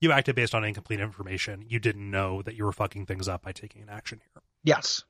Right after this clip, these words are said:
Speaker 1: Yeah.
Speaker 2: Yeah, which is something that the game does time and time again, like, it is very interested in.
Speaker 1: Right.
Speaker 2: Yeah.
Speaker 1: Yeah.
Speaker 2: Um,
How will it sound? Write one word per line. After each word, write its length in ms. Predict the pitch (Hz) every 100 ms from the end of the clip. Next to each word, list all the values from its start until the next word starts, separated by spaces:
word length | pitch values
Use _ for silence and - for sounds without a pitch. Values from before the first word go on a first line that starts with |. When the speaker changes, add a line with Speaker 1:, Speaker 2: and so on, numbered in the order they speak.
| _
Speaker 1:
Yeah. 60 | - _ -
Speaker 2:
Yeah, 120 | - -
which 140 | 160 170
is 120 | 170
something 200 | 190 160
that 140 | 151
the 80 | 139
game 320 | 139 139 135
does 280 | 131 135 127
time 240 | - 135 127
and 80 |
time 160 | 120 117
again, 220 | 117 117
like, 140 | 117 127
it 60 | 139
is 100 | 127
very 320 | 127 123 117
interested 400 | 117 - - -
in. 180 | 62 151 _ _ -
Speaker 1:
Right. 100 | - _ _ - - _ _ _
Speaker 2:
Yeah. 80 | - - _ _ _ _ _ _ _ _ - - - - -
Speaker 1:
Yeah. 320 | - 269 151
Speaker 2:
Um, 120 | 151